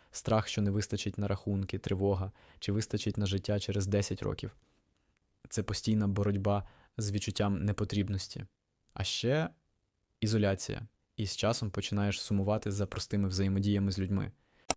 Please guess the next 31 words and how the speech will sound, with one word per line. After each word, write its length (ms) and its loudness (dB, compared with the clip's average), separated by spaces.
Тестування 460 2
ігор. 380 2
На 100 2
перший 280 0
погляд 300 2
це 80 0
звучить 360 0
як 140 2
чудова 320 4
можливість 600 2
грати 260 2
в 60 -2
нові 200 4
ігри 320 4
ще 180 0
до 100 2
їхнього 400 2
випуску, 500 0
але 280 4
в 60 2
реальності 520 4
ти 140 2
витрачаєш 580 2
сорок 320 2
годин 300 4
на 100 0
тестування 600 0
і 80 -2
фіксацію 480 0
помилок. 480 2
А 440 2